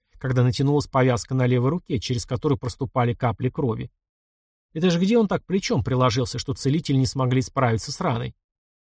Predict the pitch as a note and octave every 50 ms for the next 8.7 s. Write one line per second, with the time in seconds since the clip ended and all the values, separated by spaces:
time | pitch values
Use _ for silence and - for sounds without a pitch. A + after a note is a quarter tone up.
0 | _ _ - C3 C3 D3+ F#3+ G3 A#3+ B3 B3 A#3 - - C4+ A3+ - - D3+ C#3
1 | D3 D3+ D3+ D3 - - D3+ D3+ D3 C3+ C#3 D3+ D3 - _ - - C#3 B2+ B2+
2 | B2 B2 B2+ B2+ B2 - B2 A#2+ A2+ - B2+ B2+ A#2+ A#2 A2 - - _ _ _
3 | _ _ _ _ _ _ _ _ _ _ _ _ _ _ - - C#3+ C#3+ C#3+ D3
4 | C#3+ - - C3 D3 D3 C#3 C3+ B2+ - - C#3+ C3+ - - A3 G3+ - - D#3
5 | C3+ B2+ C#3 - F#3+ F#3 E3 E3+ F#3+ G3 F3+ - E3 D3 - - F#3 F3 D3 C3+
6 | B2+ B2 A#2+ A2+ - C3+ B2 - - _ _ _ - G#3+ G#3 - - F#3+ F3 D#3+
7 | D#3+ D#3 E3 F#3+ F#3+ C#3+ D3+ C3 - - - C3 C3 C3+ G#2+ - - - C3+ B2
8 | - A#2+ - - - F3+ B2 G#2+ - - - A#2+ -